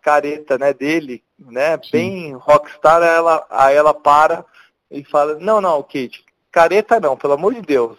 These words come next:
Speaker 1: né?" <laughs> Ou seja, <laughs> quem que pode chegar e falar isso pra um, pra um Rolling
Speaker 2: Pro
Speaker 1: Stone,
Speaker 2: Keith
Speaker 1: né?
Speaker 2: Richards, sim,
Speaker 1: <laughs>
Speaker 2: sim, sim.
Speaker 1: Só
Speaker 2: Só
Speaker 1: ela
Speaker 2: ela.
Speaker 1: vai.
Speaker 2: É, sim, com
Speaker 1: Aí,
Speaker 2: certeza.
Speaker 1: é isso.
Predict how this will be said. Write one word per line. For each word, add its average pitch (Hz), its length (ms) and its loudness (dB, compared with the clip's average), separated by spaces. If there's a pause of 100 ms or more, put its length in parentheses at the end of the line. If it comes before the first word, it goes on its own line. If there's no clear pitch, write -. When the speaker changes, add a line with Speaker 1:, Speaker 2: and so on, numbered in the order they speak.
Speaker 1:
né?" 160 220 0 (100)
<laughs> - 540 -20
Ou 185 220 0
seja, 160 640 0 (100)
<laughs> - 340 -4
quem 277 180 -2
que 320 120 -16
pode 226 240 2
chegar 190 340 2
e 190 40 -2
falar 196 180 4
isso 190 160 -2
pra 220 120 -8
um, 175 320 -4
pra - 200 -10
um 175 80 -2
Rolling 165 340 0 (100)
Speaker 2:
Pro 170 140 2
Speaker 1:
Stone, - 20 4
Speaker 2:
Keith 151 220 0
Speaker 1:
né? 160 280 -2
Speaker 2:
Richards, - 220 -12 (100)
sim, 151 280 -6
Speaker 1:
<laughs> 247 160 0
Speaker 2:
sim, 196 220 2 (160)
sim. 233 260 -14
Speaker 1:
Só - 140 0
Speaker 2:
Só - 80 2
Speaker 1:
ela 180 240 6
Speaker 2:
ela. 143 40 2
Speaker 1:
vai. 131 260 -2 (180)
Speaker 2:
É, 233 220 -10 (460)
sim, 226 220 -14 (640)
com 135 120 -2
Speaker 1:
Aí, - 20 2
Speaker 2:
certeza. 170 680 0
Speaker 1:
é 170 240 0
isso. 160 500 -4